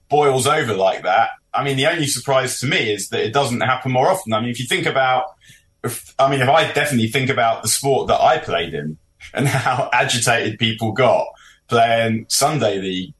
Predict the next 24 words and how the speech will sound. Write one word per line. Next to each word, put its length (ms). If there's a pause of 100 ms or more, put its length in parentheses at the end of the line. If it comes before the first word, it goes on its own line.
(220)
football 540
or 140
Maccabi 440
League 240
Sunday 340
football 260
that 80
I 160
played 320
in, 100
or 140
university 640
football, 540 (280)
and 140
how 220
agitated 560
people 300
got. 220
And 120
these 180
people 540 (500)
are 80
actually 480
good, 320